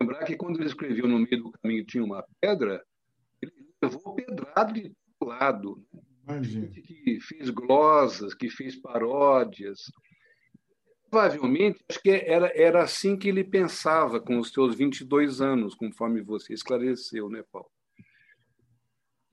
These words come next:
Speaker 1: Agora, depois, é, ele, depois que ele passou pelo modernismo, o livro, o primeiro livro dele tem bastante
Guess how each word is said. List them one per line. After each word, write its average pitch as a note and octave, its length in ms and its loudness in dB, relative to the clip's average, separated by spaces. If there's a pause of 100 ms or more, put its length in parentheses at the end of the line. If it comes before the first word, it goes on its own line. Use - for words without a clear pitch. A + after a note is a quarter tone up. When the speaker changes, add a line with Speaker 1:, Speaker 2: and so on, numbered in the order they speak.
(120)
Speaker 1:
Agora, E3 280 -12
depois, G#3+ 720 -2 (400)
é, - 380 4
ele, F3 240 -4
depois A#3+ 320 -2
que G#3 80 0
ele E3 100 4
passou C3 340 0
pelo A2+ 240 -2
modernismo, G#2+ 500 -8 (140)
o - 320 -18
livro, D#3 240 -4
o B2 60 -6
primeiro E3+ 360 -4
livro D3 300 -10
dele G2+ 300 -4 (340)
tem D3+ 160 0
bastante G#2+ 840 -4